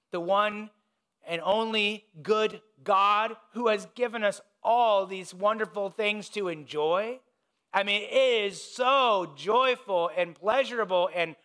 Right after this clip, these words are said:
and wonderful to be under him and serving him. This is the way of Christ, right? Christ washed the disciples' feet, and he said in John thirteen fifteen,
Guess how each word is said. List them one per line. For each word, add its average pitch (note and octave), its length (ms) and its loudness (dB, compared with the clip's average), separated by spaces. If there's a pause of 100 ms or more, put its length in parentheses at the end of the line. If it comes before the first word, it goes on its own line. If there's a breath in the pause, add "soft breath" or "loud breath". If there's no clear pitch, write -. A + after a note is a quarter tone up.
(120 soft breath)
and E3 160 -10
wonderful A3+ 680 0
to F#3 120 -6
be G#3 300 -2
under G3 500 -2 (200)
him A3 380 0
and E3 160 -8
serving E3 600 -4
him. C#3+ 560 -8 (1200)
This C#3+ 160 -12
is C3+ 60 -20
the D#3+ 100 -8
way D3+ 180 0
of - 140 -6
Christ, D3 640 -2 (240)
right? F3 120 -2
Christ F#3 480 -2
washed G3+ 400 0
the A3+ 80 -4
disciples' G3+ 520 -4
feet, G#3 380 -8 (200 soft breath)
and E3+ 80 -10
he E3 60 -8
said A3+ 200 -2
in A#3 140 -2
John G3 320 2
thirteen G3 400 -6
fifteen, F3+ 480 -6